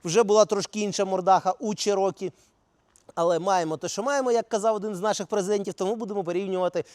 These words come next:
саме це, бо технічно рестайлінговий джип мало чим відрізняється від дорестайлінгового, то кузов той самий, тому, в принципі, можна порівнювати.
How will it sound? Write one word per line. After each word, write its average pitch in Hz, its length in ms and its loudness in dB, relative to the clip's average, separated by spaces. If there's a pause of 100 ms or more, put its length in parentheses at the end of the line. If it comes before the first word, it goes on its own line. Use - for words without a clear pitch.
(100)
саме 185 380 0
це, 151 240 -4
бо 131 200 -6
технічно 269 720 -6 (400)
рестайлінговий 202 720 4
джип 220 260 -2
мало 233 340 2
чим 214 260 -8
відрізняється 185 680 -2
від 165 200 -8
дорестайлінгового, 147 920 2
то 143 280 -8 (220)
кузов 185 320 0
той 185 280 2
самий, 277 380 0
тому, 175 300 -8
в - 200 -18 (100)
принципі, 247 580 -4
можна 151 440 -2
порівнювати. 123 600 -6